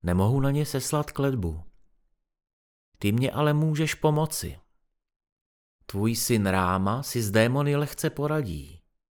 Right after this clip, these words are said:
a na oplátku za jeho pomoc mu udělím požehnání, která ti přinesou věčnou slávu.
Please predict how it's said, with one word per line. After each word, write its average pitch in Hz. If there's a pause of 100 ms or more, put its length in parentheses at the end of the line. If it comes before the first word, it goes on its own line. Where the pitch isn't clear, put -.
a 95
na 85
oplátku 135
za 160
jeho 165
pomoc 165
mu 107
udělím 120
požehnání, 123
která 127
ti 117
přinesou 123
věčnou 127
slávu. 107